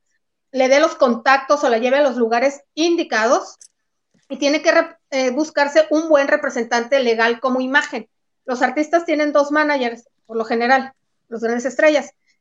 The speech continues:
Quien es el que se hace cargo de ti como artista para todos los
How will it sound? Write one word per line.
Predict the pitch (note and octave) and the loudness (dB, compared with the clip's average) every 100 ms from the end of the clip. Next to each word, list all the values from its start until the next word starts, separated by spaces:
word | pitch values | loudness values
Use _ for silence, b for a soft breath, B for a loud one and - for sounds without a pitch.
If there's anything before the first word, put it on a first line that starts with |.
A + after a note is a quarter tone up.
| _ | _
Quien | C4 B3+ | 0 2
es | D#4 D#4 | 0 2
el | F#4+ F4 | -2 0
que | D4 | 2
se | C#4 - | 0 0
hace | C4+ C4+ D#4+ | -2 -2 0
cargo | D4+ D4+ | 2 4
de | C#4+ | 2
ti | - - | 0 -4
como | D4+ | 0
artista | C#4 A#3 C4+ C4 - D4 D4 - _ _ | 0 -2 -8 -10 -2 -2 -2 -8 _ _
para | - B3 A#3+ B3 | 0 2 2 2
todos | C#4 D4+ | 4 4
los | D#4 C#4 - | 4 0 -8